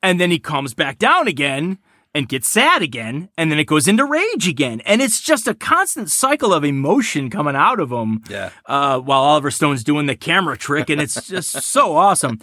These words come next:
Speaker 2: It worked,
Speaker 1: Um,
Speaker 2: yeah.
Speaker 1: incidentally, incidentally, just 'cause I watched it recently, what do you think I would say is number one, one of the greatest monologues in film history would be? Now remember, a monologue, so it's one person giving a speech.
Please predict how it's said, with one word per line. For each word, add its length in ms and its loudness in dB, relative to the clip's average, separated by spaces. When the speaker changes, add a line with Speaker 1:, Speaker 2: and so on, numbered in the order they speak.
Speaker 2:
It 120 -8
worked, 100 -12
Speaker 1:
Um, 320 2
Speaker 2:
yeah. 320 -12
Speaker 1:
incidentally, 640 2
incidentally, 520 2
just 200 -6
'cause 140 0
I 80 2
watched 320 0
it 60 -6
recently, 460 -4
what 280 2
do 100 -4
you 160 2
think 480 -2
I 160 4
would 160 2
say 200 4
is 140 0
number 400 2
one, 520 2
one 240 -2
of 60 -2
the 80 0
greatest 440 0
monologues 540 0
in 80 -2
film 220 -4
history 260 -4
would 100 -6
be? 160 -6
Now 80 4
remember, 260 4
a 60 0
monologue, 580 2
so 160 -4
it's 100 -6
one 240 2
person 320 0
giving 240 2
a 60 -2
speech. 460 -8